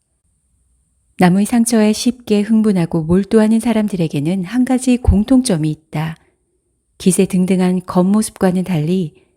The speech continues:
내면의 두려움과 불안, 적개심과 열등감이 가득 차 있다는 것이다. 남에 대한 험담은 그것을 가장 쉽게 분출하는 방법의 하나이다. 프로이드는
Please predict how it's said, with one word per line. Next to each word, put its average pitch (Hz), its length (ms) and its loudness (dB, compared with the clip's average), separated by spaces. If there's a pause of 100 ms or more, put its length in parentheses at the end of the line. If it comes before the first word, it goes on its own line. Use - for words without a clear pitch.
(960)
내면의 214 640 2
두려움과 180 640 0
불안, 220 540 -2 (520)
적개심과 226 760 2
열등감이 175 640 0
가득 170 320 -6
차 196 160 -4
있다는 165 360 -2
것이다. 156 580 -6 (920)
남에 180 260 2
대한 190 280 0
험담은 202 560 0
그것을 196 520 -2
가장 214 480 0
쉽게 - 500 -4
분출하는 190 640 -2
방법의 175 500 0
하나이다. 160 680 -4 (2000)
프로이드는 226 760 2